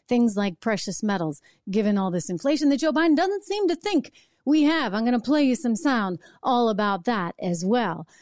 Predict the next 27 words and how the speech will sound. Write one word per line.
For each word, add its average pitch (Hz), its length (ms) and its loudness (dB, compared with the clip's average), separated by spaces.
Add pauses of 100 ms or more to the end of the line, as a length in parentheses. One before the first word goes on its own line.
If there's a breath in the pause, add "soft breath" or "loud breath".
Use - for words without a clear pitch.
(160 soft breath)
But, 247 260 0
uh, 262 160 0
let's 302 260 -2
start 381 380 -4
first 220 460 -2
here 233 120 2
with 202 140 -2
Donald 196 300 -2
Trump. 196 180 -4
We're 226 160 -2
gonna 185 60 -6
talk 214 220 -2
about 185 180 -2
Hillary 180 260 0
Clinton, 175 400 -2
too, 214 160 0
because 160 240 -4
somehow 262 300 0
she 233 160 -2
thinks 220 160 -2
that - 100 -4
anybody 254 380 2
voted, 190 440 -2 (360 loud breath)
who 302 260 2
voted 175 340 2
for 180 180 -6
Trump 180 380 -2